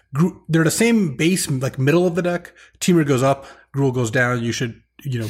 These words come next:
board accordingly. Um, the mirror, of course, is very important. The, the best card against Winota in the mirror, of course, is Red Cap Melee.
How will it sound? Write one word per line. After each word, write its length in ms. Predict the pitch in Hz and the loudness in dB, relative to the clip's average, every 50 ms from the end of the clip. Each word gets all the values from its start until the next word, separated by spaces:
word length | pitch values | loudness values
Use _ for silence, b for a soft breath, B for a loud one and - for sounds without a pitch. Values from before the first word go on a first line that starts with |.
| - | -8
board 200 | - 120 113 117 | -8 -8 -8 -8
accordingly. 500 | 110 - 131 123 120 123 131 - - - - _ B B B B B B B B B - - | -10 -10 -10 -10 -10 -12 -14 -16 -18 -18 -20 _ B B B B B B B B B -8 -4
Um, 480 | 151 151 147 143 135 123 117 110 110 - - _ _ _ _ _ _ _ | 0 2 2 2 2 0 -2 -4 -8 -12 -20 _ _ _ _ _ _ _
the 120 | 156 160 165 | 0 2 4
mirror, 260 | 170 190 214 220 185 | 4 4 4 4 2
of 120 | 139 - | 2 2
course, 200 | - 156 135 120 | 0 -2 -2 -2
is 80 | 127 117 | -2 -2
very 220 | 135 165 175 156 135 | 0 0 2 2 0
important. 420 | 110 - 131 120 127 127 135 127 | -2 -4 -8 -10 -8 -8 -8 -6
The, 380 | 135 131 127 123 123 117 127 - B B B B B B B B | -4 -2 -2 -2 -4 -6 -10 -14 B B B B B B B B
the 80 | 147 | -4
best 320 | 127 120 190 196 196 - - | 0 2 2 0 0 -2 -2
card 220 | - 185 180 170 | 0 2 2 2
against 300 | 151 156 151 135 - - | 0 0 -2 -4 -4 -4
Winota 360 | 139 131 139 165 175 175 175 | -2 0 2 2 2 4 2
in 60 | 170 | 2
the 80 | 165 160 | 2 2
mirror, 200 | 160 160 160 160 | 2 2 2 0
of 120 | 156 156 | 0 -2
course, 240 | - 160 147 143 - | -2 -2 -2 -2 -2
is 120 | 135 117 131 | -4 -4 -4
Red 160 | 131 131 - | -4 -4 -2
Cap 200 | 143 135 123 131 | -2 -2 -2 -2
Melee. 400 | 127 131 127 131 127 127 120 | -2 -2 0 0 0 0 -2